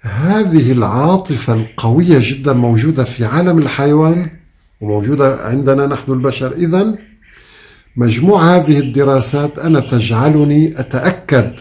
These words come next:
أن هذه الآية ليست كلام محمد صلى الله عليه وسلم، لأنه في زمن النبي الكريم في القرن السابع الميلادي،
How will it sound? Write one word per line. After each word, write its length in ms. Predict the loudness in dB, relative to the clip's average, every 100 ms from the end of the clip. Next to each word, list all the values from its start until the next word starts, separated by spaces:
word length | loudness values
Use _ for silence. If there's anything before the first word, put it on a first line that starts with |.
| -20 -20 _ _ _ _ -10 -4
أن 140 | 0
هذه 360 | 2 2 2 0
الآية 320 | 0 2 4
ليست 380 | 2 2 -2 -2
كلام 360 | 0 0 -2
محمد 360 | -4 -6 -6 -6
صلى 240 | -6 -4
الله 200 | -4 -4
عليه 140 | -4 -6
وسلم، 420 | -8 -10 -10 -12 -18 _ _ _ -20 _ _ -10
لأنه 480 | -6 0 2 2 0
في 220 | -4 -4
زمن 360 | 0 2 2 2
النبي 460 | 2 2 2 0
الكريم 440 | 0 0 0 0 0
في 140 | -4
القرن 360 | -8 -6 -4 -4
السابع 540 | -6 -2 0 0 0
الميلادي، 800 | -4 -4 -2 -2 -2 -4 -4 -6